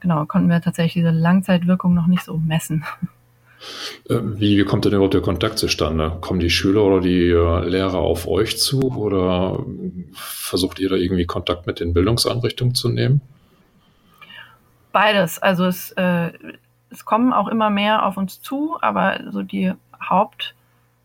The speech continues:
Speaker 1: äh, Strategie ist immer noch, glaub ich, dass wir, also wir ist, äh, unsere Geschäftsführungsperson, die Sandra, die, äh,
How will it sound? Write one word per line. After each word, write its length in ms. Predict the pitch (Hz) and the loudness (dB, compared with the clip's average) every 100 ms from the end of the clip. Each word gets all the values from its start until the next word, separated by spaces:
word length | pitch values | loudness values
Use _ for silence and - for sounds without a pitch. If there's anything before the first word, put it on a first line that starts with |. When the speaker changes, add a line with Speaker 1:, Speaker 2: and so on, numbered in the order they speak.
| _ _ | _ _
Speaker 1:
äh, 280 | 214 202 202 | -2 0 0
Strategie 420 | - 185 185 202 | 0 -2 0 0
ist 300 | 202 - - | -2 -6 -14
immer 440 | - - 202 196 | -14 -6 0 2
noch, 240 | 190 185 - | 4 2 0
glaub 180 | 185 175 | 0 0
ich, 120 | - | 0
dass 260 | 175 - | -4 -4
wir, 440 | 190 185 190 196 - | -2 0 4 4 2
also 260 | 160 160 - 196 - | 0 -2 -6 -12 -12
wir 260 | 185 180 180 | -4 0 0
ist, 260 | 170 - - | -2 -8 -4
äh, 240 | 175 165 - | -2 -2 0
unsere 460 | 175 170 165 170 175 | 0 0 0 0 -2
Geschäftsführungsperson, 1200 | - 196 - - 208 208 - 208 190 208 233 254 _ _ _ _ _ - - - | -4 -6 -6 -6 -2 -2 -4 -2 0 0 0 -2 _ _ _ _ _ -14 -14 -4
die 100 | 196 | 0
Sandra, 460 | 170 175 196 220 220 | 4 6 6 4 4
die, 280 | 190 196 202 | 2 0 2
äh, 280 | 185 185 | 4 4